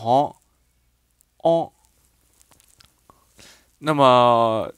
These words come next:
加了个介音之后呢，它这个例子呢有光、框、光、慌、王、汪。那么它这个字母U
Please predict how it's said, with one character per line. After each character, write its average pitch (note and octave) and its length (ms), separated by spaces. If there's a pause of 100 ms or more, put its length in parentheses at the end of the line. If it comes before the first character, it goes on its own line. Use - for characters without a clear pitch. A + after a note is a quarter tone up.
(220)
加 F#3 160
了 F#3 80
个 E3 100
介 F3+ 260
音 B2+ 140
之 B2+ 180
后 C3 220
呢， G#2 840
它 B2+ 280
这 D3 120
个 B2 80
例 A2+ 220
子 G2 180
呢 G2+ 200
有 - 220 (640)
光、 F3 380 (460)
框、 E3 380 (460)
光、 D3 400 (520)
慌、 F3 400 (460)
王、 C3+ 420 (840)
汪。 E3+ 360 (4000)
那 D#3 60
么 D#3 80
它 F#3 180
这 F#3 120
个 E3 140
字 G3 160
母 D#3+ 120
U C#3+ 200